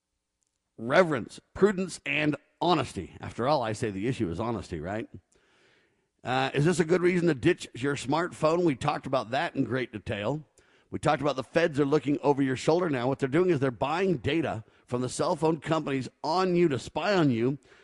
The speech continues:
to follow you, et cetera. And they don't have any warrant, no warrant involved because it's publicly sold information by commercial interests. Bob Unruh, W N D dot com, with that article.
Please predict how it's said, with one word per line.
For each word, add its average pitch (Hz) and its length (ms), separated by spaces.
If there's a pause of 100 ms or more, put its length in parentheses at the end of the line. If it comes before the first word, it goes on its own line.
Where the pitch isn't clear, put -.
(140)
to 131 80
follow 180 360
you, 123 280
et 131 120
cetera. 143 480 (200)
And 143 140
they 170 60
don't 202 240
have 190 260
any 190 240
warrant, 180 500
no 131 120
warrant 180 300
involved 143 340
because 135 320
it's 135 120
publicly 151 640 (480)
sold 160 380
information 135 540
by 117 180
commercial 127 500
interests. 113 340
Bob 139 220
Unruh, 139 320
W 131 300
N 123 80
D 120 100
dot 123 220
com, 160 220
with 147 80
that 160 160
article. 165 440